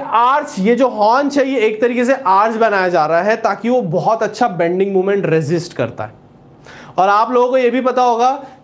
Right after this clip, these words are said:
कि अगर समझ लीजिए आप लोग एक bottle use कर रहे हो, square bottle, और उसमें आप लोग पूरा पानी भर दे रहे हो तो वो फटेगी कहाँ से? उसके corners से। तो जैसा यहाँ पे बताया था for extra safety, उसके लिए भी, लेकिन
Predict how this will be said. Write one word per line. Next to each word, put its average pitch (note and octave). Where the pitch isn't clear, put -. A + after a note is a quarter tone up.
कि C4+
अगर B3
समझ C4
लीजिए A#3+
आप A#3
लोग B3
एक G#3
bottle G3+
use A3
कर G#3+
रहे G#3+
हो, A3+
square A3
bottle, F#3+
और G#3
उसमें A#3+
आप A#3
लोग A#3
पूरा D4+
पानी C4
भर A#3
दे G#3+
रहे G#3
हो A3
तो C4
वो D4+
फटेगी B3
कहाँ B3
से? C4+
उसके A#3
corners G3
से। B2+
तो F#3+
जैसा G3+
यहाँ A#3
पे A#3
बताया A3+
था B3
for A3+
extra A3
safety, A#3+
उसके A#3+
लिए B3+
भी, B3+
लेकिन B3+